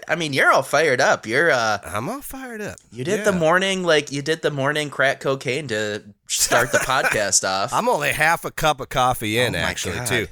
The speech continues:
Speaker 2: And, uh, in, so I got, like, a head cold, like, a f-, like,
Speaker 1: Oh.
Speaker 2: right after, um, the podcast last week. So I've been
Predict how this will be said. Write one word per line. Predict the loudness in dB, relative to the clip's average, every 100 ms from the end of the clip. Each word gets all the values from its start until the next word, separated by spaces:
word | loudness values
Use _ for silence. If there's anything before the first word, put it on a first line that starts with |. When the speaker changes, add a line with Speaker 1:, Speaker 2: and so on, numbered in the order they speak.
| -12 _ _ -2
Speaker 2:
And, | 0 2 2
uh, | 0 0 -2 -6 -4
in, | -4 -4 _ -10
so | -4 0 0 2 0 -2 -8 -20 _ _ _ _ _ _
I | -6
got, | 0 0
like, | 0 -2
a | -4
head | -4 -2 -2 -2
cold, | -4 -4 -4 -8 -14 -16
like, | -8 -6 -6
a | -10
f-, | -14 -20 -12
like, | -2 0
Speaker 1:
Oh. | 0 2
Speaker 2:
right | 2 2
after, | 2 2 0 -2 -4 -2 -4 -6 -6
um, | -4 -2 -4 -8 -10
the | -8
podcast | -4 -4 -4 -6 -4 -4
last | -6 -6 -8 -10
week. | -14 -12
So | -8 -6
I've | -6
been | -6 -8 -8 -12 -14